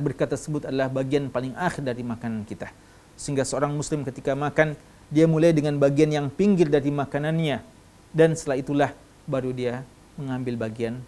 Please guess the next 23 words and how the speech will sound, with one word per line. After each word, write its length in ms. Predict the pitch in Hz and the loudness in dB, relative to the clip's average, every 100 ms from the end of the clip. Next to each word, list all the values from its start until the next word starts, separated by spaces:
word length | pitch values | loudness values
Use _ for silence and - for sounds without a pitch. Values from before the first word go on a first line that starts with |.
| - | -8
tengahnya. 400 | 127 110 101 92 - - - - - - - | -6 -6 -8 -10 -16 -20 -20 -20 -20 -20 0
Dan 240 | 180 196 | 4 4
juga 320 | 175 156 143 - - - - - - - - - - - - - - - | 4 4 4 2 -12 -20 -20 -20 -20 -20 -20 -20 -20 -20 -20 -20 -20 -2
ulama 320 | 160 196 190 | 2 4 2
kita 180 | 180 156 | 0 0
menyebutkan, 560 | 143 131 120 - 107 98 - - - - _ _ | 0 -4 -6 -6 -8 -8 -14 -20 -20 -20 _ _
jika 400 | 135 202 190 180 | -4 -2 2 4
saja 540 | 175 170 151 147 139 - - _ - _ _ _ _ | 4 2 0 0 0 -4 -20 _ -20 _ _ _ _
makanan 480 | 151 156 175 170 160 | -4 -2 2 0 0
itu 320 | 147 156 147 147 | -4 -4 -4 -4
memiliki 340 | 147 151 143 | -6 -4 -4
beberapa 320 | 147 139 - 139 | -2 -2 -2 -6
jenis, 500 | 135 156 147 - - _ _ _ _ _ _ _ _ _ _ | -4 -4 -4 -6 -14 _ _ _ _ _ _ _ _ _ _
maka 320 | 135 135 156 | -8 -4 -2
tidak 240 | 214 208 180 | 2 2 4
mengapa 400 | 170 175 165 147 | 2 0 -2 -2
kadang 400 | 165 143 135 131 | 0 0 -2 -6
seorang 400 | - 156 147 139 | -6 -2 -2 -4
muslim 480 | 139 - 147 135 131 - | -8 -4 -4 -4 -10 -10
ketika 320 | 147 151 147 | -10 -4 -4
makan 320 | 139 160 165 147 | -2 -4 -4 -6
bersama 320 | 127 143 147 | -8 -8 -10
saudaranya, 580 | - 147 143 160 151 | -6 -4 -2 -2 -4